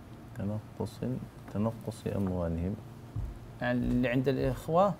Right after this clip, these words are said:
Speaker 2: في نسخة الضياء "يتنقص"، أي "يتنقص أموالهم".
Speaker 1: ينتقص عندنا.
Speaker 2: لا، عندنا هنا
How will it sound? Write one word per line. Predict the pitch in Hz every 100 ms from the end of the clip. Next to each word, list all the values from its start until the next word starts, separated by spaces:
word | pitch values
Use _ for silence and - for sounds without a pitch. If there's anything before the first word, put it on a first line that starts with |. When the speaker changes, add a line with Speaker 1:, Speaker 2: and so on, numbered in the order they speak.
| -
Speaker 2:
في | 139 127
نسخة | - 147 139
الضياء | 131 147 175 190
"يتنقص"، | 147 127 139 143 - 123 - 120 - - - - - - - - -
أي | 139
"يتنقص | 131 135 131 135 143 110
أموالهم". | 113 131
Speaker 1:
ينتقص | 127 139 113 -
عندنا. | 85 92 85 85 87 - - - - - -
Speaker 2:
لا، | 139
عندنا | 127 143 160 170
هنا | 156 170